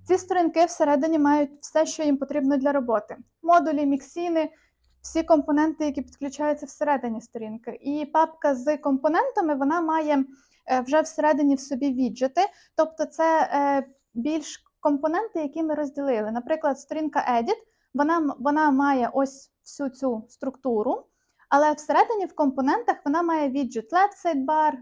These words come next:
Right Sidebar, контентна зона, iframe ми це називаємо. Е, і кожен із цих віджитів має, е, в корені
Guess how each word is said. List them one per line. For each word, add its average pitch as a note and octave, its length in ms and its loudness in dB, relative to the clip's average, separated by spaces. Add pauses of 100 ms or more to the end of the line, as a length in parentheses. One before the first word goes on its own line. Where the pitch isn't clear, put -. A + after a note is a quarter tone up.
Right E4+ 340 2
Sidebar, D4 540 0
контентна C#4 540 -4
зона, G#3 360 -10 (120)
iframe G3 440 -4
ми G3 60 -16
це - 140 -20
називаємо. G#3 480 -14 (880)
Е, C4+ 340 4
і F4+ 380 0
кожен E4 380 2
із C#4 140 -8
цих - 220 -8
віджитів F4 480 -6
має, D4 560 4 (180)
е, C4 80 0
в - 180 -10
корені C4 540 4